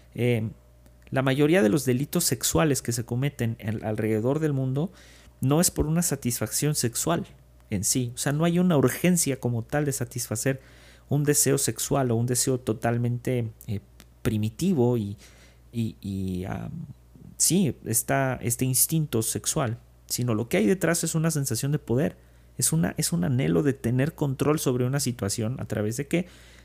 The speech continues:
De la coerción y a través de, eh,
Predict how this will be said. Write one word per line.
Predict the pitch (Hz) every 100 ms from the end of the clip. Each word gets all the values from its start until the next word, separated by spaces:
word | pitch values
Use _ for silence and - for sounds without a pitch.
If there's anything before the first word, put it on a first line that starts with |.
| -
De | 98
la | 92
coerción | - 131 - 147 143 - - - - -
y | 95
a |
través | 92 104 110 110
de, | 107 104 131 - -
eh, | 82 76 -